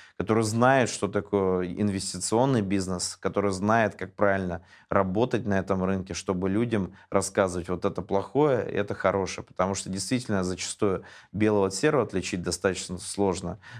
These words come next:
Но и черное, которое в виде вот этих мошеннических схем используется,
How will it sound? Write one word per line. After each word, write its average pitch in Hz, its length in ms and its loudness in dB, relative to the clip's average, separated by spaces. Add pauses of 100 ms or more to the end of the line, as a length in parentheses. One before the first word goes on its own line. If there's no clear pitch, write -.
(120)
Но 104 180 2
и 104 400 0
черное, 117 600 2
которое 95 380 -2
в 92 60 -2
виде 90 220 -2
вот 87 120 -4
этих 92 220 -10
мошеннических 101 720 0
схем 95 280 -2
используется, 92 760 -2